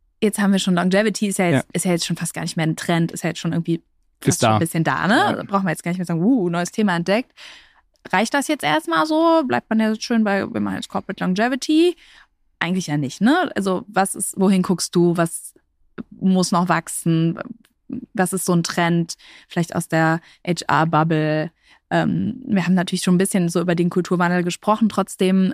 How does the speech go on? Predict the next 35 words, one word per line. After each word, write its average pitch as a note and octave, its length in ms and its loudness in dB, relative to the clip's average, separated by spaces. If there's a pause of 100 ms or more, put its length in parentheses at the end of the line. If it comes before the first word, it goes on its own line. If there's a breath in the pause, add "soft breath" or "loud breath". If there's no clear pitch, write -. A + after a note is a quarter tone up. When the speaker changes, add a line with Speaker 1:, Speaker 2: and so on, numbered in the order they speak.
Speaker 1:
ähm, F3+ 340 2 (1000 soft breath)
musst G3 280 4
du G#3 60 4
ja F#3 60 4
eine F#3 120 4
Idee G#3 300 2
haben, F#3 340 2
wa-, F3 300 -2
wo F#3 220 -2
ihr F3+ 100 2
so E3+ 100 0
dran F3 260 0
seid, E3 160 0
außer E3 300 0
Internationalisierung, D#3 1300 -2 (340)
wenn E3+ 100 0
du D3+ 60 0
es D3 100 -8
verraten D#3 460 -8
willst. - 460 -20 (240)
Speaker 2:
Nee, C#3+ 340 4
kann C#3+ 200 0
ich C#3+ 120 0
schon, C3+ 320 2
also B2+ 240 0
ka-, - 280 -4
kann C3 180 2
ich B2 100 0
in B2 80 2
Teilen B2+ 260 2
schon A#2+ 140 -2
verraten. A#2+ 760 0
Ähm, B2 520 2 (380)
ähm, A#2+ 460 0 (680)
äh, - 120 -8